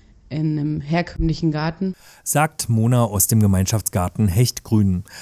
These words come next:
Speaker 2: Dass das, was sie und die anderen Gartenfans im Verein Uferprojekte e V breite gesellschaftliche Anerkennung findet,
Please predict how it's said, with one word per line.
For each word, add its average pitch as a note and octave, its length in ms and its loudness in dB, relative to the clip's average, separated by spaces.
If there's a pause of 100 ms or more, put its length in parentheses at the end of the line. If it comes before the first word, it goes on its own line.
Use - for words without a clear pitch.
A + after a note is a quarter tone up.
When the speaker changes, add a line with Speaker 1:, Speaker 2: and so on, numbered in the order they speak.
(140)
Speaker 2:
Dass - 180 2
das, A#2+ 260 2
was A2 220 2
sie F3+ 220 2
und A2+ 540 -2
die G#2 100 -2
anderen D#3+ 320 4
Gartenfans A#2+ 640 0
im G2 60 -4
Verein G2+ 320 0
Uferprojekte A2 640 -4
e G#2 60 -2
V F#2+ 240 -2
breite G2 400 -2
gesellschaftliche G#2 720 -2
Anerkennung D3 600 2
findet, B2+ 460 0